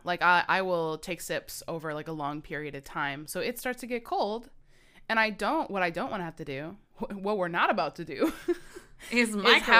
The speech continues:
Speaker 2: microwave.
Speaker 1: set the crochet project down
Speaker 2: Yes.
Speaker 1: ten times, get up, go to the microwave, heat it up, and then, you know, like, microwave coffee, it just starts to taste not as great after a few heat
Speaker 2: Okay.
Speaker 1: ups.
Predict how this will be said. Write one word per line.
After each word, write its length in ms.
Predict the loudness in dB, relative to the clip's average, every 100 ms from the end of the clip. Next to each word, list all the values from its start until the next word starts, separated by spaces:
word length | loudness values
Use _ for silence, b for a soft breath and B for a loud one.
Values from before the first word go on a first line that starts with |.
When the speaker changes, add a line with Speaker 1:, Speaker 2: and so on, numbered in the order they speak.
| 8 4
Speaker 2:
microwave. 260 | 4 4 2
Speaker 1:
set 420 | 2 4 4 2
the 100 | -2
crochet 400 | 0 0 0 -4
project 400 | 0 -2 -2 -2
down 440 | 0 2 0 -4 -14 b b -20
Speaker 2:
Yes. 300 | -8 -4 -4
Speaker 1:
ten 380 | -2 0 2 0
times, 680 | 2 2 4 2 -4 -10 -10
get 200 | -4 0
up, 140 | 0
go 140 | 0 -2
to 60 |
the 80 | 0
microwave, 760 | -2 -4 -4 -2 -2 -2 -4 -10
heat 300 | -20 -10 -8
it 100 | -4
up, 320 | -2 0 -2 -4
and 140 | -4
then, 180 | -2 -4 -4
you 80 |
know, 160 | -4 -4
like, 160 | -6 -6
microwave 380 | -8 -8 -10 -4
coffee, 680 | -4 -4 -6 -8 -8 -12 _ _ _ _ _ _ -20 -20
it 100 | -10
just 200 | -10 -4
starts 300 | -4 -4 -6
to 80 | -10
taste 680 | -8 -8 -8 -18 -20 -18
not 280 | -10 -8 -6
as 400 | -8 -10 -14 -20 -14
great 460 | -8 -8 -8 -14 -6
after 320 | -6 -4 -6
a 60 | -6
few 280 | -10 -10
heat 140 | -6 -4 -2 0
Speaker 2:
Okay. 200 | -2 -4
Speaker 1:
ups. 240 | -8 -12